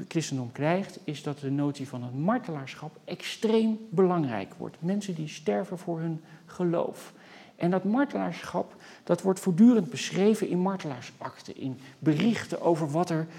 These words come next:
met christelijke martelaren is gebeurd, quasi-officiële documenten waarin tegelijkertijd allerlei wonderen ook plaatsvinden, die gaan circuleren binnen de christelijke gemeenschappen.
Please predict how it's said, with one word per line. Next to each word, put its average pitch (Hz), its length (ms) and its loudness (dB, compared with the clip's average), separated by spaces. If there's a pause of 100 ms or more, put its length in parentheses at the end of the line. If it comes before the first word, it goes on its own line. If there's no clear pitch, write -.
(100)
met 151 220 0
christelijke 160 420 0
martelaren 143 440 0
is 117 120 -4
gebeurd, 156 480 0
quasi-officiële 160 1120 0
documenten 135 640 0
waarin 131 320 0
tegelijkertijd 131 600 -8
allerlei 156 320 2
wonderen 180 580 4
ook 170 200 -2
plaatsvinden, 165 680 -6 (280)
die 143 120 -8
gaan 196 280 -2
circuleren 156 680 2
binnen 156 260 4
de 139 100 -4
christelijke 139 480 -8 (340)
gemeenschappen. 147 840 -4